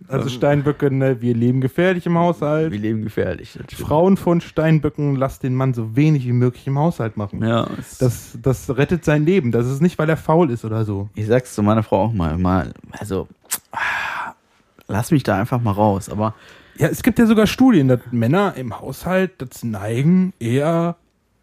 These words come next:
Speaker 1: tödlich zu verunglücken als Frauen, weil die halt so
Speaker 2: <laughs>
Speaker 1: Warnhinweise gern mal ignorieren.
Speaker 2: Ja, wollt grad
Speaker 1: Die so
Speaker 2: sagen.
Speaker 1: auf Chemikalien stehen oder so, ne? Das zähle ich jetzt auch mal als Unglück in, Verunglücken, ne?
Speaker 2: Ja, passiert schon nix.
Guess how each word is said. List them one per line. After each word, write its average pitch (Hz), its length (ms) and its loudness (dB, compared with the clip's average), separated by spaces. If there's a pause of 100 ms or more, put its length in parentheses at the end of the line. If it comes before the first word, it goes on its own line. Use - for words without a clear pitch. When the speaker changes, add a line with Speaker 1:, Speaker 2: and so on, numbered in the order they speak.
(720)
Speaker 1:
tödlich 123 400 0
zu - 80 -2
verunglücken 139 640 -2
als 113 180 -6
Frauen, 127 400 -4 (1000)
weil 123 280 0
die 170 180 -2
halt 143 220 0
so 156 100 -6
Speaker 2:
<laughs> 120 60 -2
Speaker 1:
Warnhinweise 151 720 4
gern 127 240 2
mal 123 240 2
ignorieren. 185 640 2 (100)
Speaker 2:
Ja, - 140 -16 (400)
wollt - 180 -12
grad 127 120 -8
Speaker 1:
Die - 20 -6
so 120 100 -4
Speaker 2:
sagen. 120 160 0
Speaker 1:
auf 120 320 0 (480)
Chemikalien 139 760 2
stehen 120 340 0
oder 113 240 4
so, 104 100 0
ne? 107 120 2
Das 104 180 -4 (100)
zähle - 140 -6
ich 110 60 -2
jetzt 113 100 -4
auch 123 120 2
mal 113 140 2
als - 320 -6
Unglück 98 400 -4
in, 90 260 -6
Verunglücken, 101 460 -4
ne? 139 140 2 (260)
Speaker 2:
Ja, - 60 -12
passiert 101 320 -4
schon 90 160 -2
nix. 82 280 -6